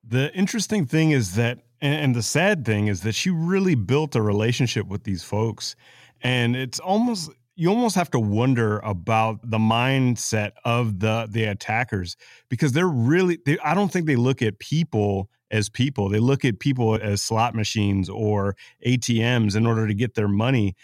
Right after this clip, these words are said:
because they're really tricking these people. And these people develop feelings of, of friendship with, with these, uh, scammers. I, I,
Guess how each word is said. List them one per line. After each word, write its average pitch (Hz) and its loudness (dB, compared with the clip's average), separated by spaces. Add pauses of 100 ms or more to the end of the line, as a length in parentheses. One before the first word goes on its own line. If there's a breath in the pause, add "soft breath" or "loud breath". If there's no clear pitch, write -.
(300 loud breath)
because 143 0
they're 165 0
really 160 2
tricking 139 -2
these 113 0
people. 127 -2
And 110 2
these 104 -2
people 156 0
develop 110 0 (260 soft breath)
feelings 143 2
of, 110 0 (260)
of 107 -4
friendship 131 0 (220)
with, 117 -2
with 123 -4
these, 123 0
uh, 101 -2
scammers. 127 0 (420 soft breath)
I, 139 -2
I, 156 0